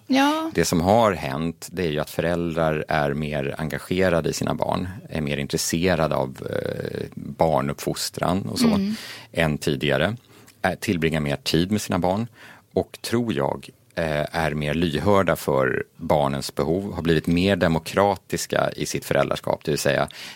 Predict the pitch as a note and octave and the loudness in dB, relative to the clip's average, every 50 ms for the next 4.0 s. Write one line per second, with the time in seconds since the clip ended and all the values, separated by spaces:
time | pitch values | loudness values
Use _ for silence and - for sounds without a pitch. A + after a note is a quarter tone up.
0 | - - - - - F2+ D#2+ D#2 - - - - E2+ E2 D2+ C#2+ C#2+ C#2+ - C#2+ | -18 -20 -16 -8 -4 -2 0 0 0 -2 0 0 2 2 2 2 0 0 0 0
1 | C#2+ C2+ C#2 C#2+ C2+ C#2 C#2 C#2 C2+ D2+ E2+ E2 D#2 E2 D#2+ D#2 D2 D2 C#2+ C#2 | 0 0 0 0 0 0 0 0 0 0 0 0 0 0 0 0 0 0 0 0
2 | - - - C#2 - - - - - - - F#2+ F#2+ - - G2 G2+ F#2+ E2 D#2+ | -2 -2 -4 -4 -2 -2 -2 -2 0 0 0 0 -2 -2 2 4 4 6 6 4
3 | D#2 D2 - - - - - D2+ - - - - A#2 A2+ F#2+ D2+ - - - - | 2 0 0 -2 -2 -2 -2 -6 -4 -4 -4 -2 0 2 2 2 0 -2 -6 -6